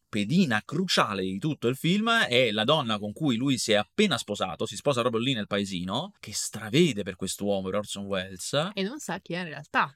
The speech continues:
Speaker 1: Ma ha mille sospetti, ma lo difende, perché lei, come nei, come gli uomini nei noir, è vittima di una passione carnale
Speaker 2: Esatto.
Speaker 1: e per questa cosa si perde, cioè passa dall'altra parte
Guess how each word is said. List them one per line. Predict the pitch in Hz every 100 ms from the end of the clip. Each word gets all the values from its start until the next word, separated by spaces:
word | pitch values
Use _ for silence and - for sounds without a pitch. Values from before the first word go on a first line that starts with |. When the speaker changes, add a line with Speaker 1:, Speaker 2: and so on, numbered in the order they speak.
| _ 101
Speaker 1:
Ma | 117 113
ha |
mille | 120 170 131
sospetti, | 117 - - 170 -
ma | 185 131
lo | 123
difende, | 101 131 160 98 95
perché | 95 127 160
lei, | 180 113 98 -
come | 156 165
nei, | 117 107 113
come | - 143
gli | 110
uomini | 131 143 107 98 95 - -
nei | 101
noir, | 101 101 95 92 101 117 160 208 _
è | 113 127 113
vittima | 104 147 - 151
di | 113
una | 101 95
passione | 95 - 117 107
carnale | 98 95 101 135 107 92 95
Speaker 2:
Esatto. | 104 143
Speaker 1:
e | 131
per | 107 95
questa | 131 - 170
cosa | 131 120 160 143
si | - -
perde, | - 139 95 92 92
cioè | 107 120 113 101
passa | 113 113 -
dall'altra | 107 104 110 117
parte | 135 104 95 95 92